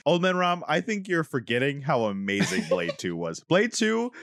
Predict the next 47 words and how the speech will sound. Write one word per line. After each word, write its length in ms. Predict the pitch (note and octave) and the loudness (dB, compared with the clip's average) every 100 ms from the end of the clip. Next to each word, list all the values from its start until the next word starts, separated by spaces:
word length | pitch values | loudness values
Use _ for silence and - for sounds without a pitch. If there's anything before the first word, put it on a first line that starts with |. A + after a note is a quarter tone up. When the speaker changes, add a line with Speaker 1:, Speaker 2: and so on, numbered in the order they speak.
| - | -6
Speaker 1:
was 240 | A#2 C3+ G#2 | 0 0 0
the 140 | A2 | -4
shit. 320 | - A2+ F2+ - | -2 0 -2 -2
If 140 | D3+ | 0
you're 100 | G3+ | 2
talking 160 | A3 A3+ | 2 4
about 140 | A3+ | 4
Blade 200 | G#3+ G#3 | 4 4
Trinity, 440 | - A3+ A#3+ C4+ - | 2 0 2 -2 0
I 80 | C#3 | 2
will 120 | B2+ | 2
give 160 | B2 D#3+ | 0 -2
you 140 | F3 | 0
that. 240 | D#3 D3+ | 0 0
That 100 | C3 | 0
is 100 | C3 | 0
not 160 | B2+ B2+ | 2 0
a 40 | |
good 160 | A#2+ A2+ | 0 -4
film. 160 | A2+ A2 | -4 -4
But 120 | A2 | 0
Blade 240 | E3 G3+ | 0 0
two, 280 | B3+ C4 F#4 - - | 0 0 -2 -8 -4
go 160 | D#3+ | 0
back 240 | E3+ C#4 C4 | 2 2 0
and 100 | D#3 | 0
watch 360 | C3+ C#3 - | 2 2 0
it. 120 | G#2 - _ | -6 -8 _
Wesley 380 | B2+ G#3 D4+ C#4 | 2 2 4 2
Snipes, 560 | - F3 G3 - - - _ _ | 2 0 0 -2 -8 -12 _ _
he's 200 | F3+ D#4 | 0 2
my 140 | G3+ D3 | 4 4
Blade. 360 | B2 A2+ F2+ - _ | 2 0 -2 -8 _
Uh, 100 | B2+ | -2
that 160 | G3 - | 0 4
fucking 160 | G#3+ | 4
Speaker 2:
Wesley 180 | D3 C#3 | 4 4
Speaker 1:
movie 100 | - | 4
Speaker 2:
Snipes 240 | B3+ A#3 | 2 0
Speaker 1:
rocks. 140 | - D#3 | 0 2
Speaker 2:
was 120 | D#3 | 2
a 60 | D#3 | 0
great 280 | C#3 B2+ F3 | -2 -4 -4
Blade. 260 | G#2 F#2 - A#3 | -8 -8 -12 -6
I, 100 | D#3+ | -2
Speaker 1:
<laughs> 100 | G3+ | -2
Speaker 2:
I 160 | G#3 | -2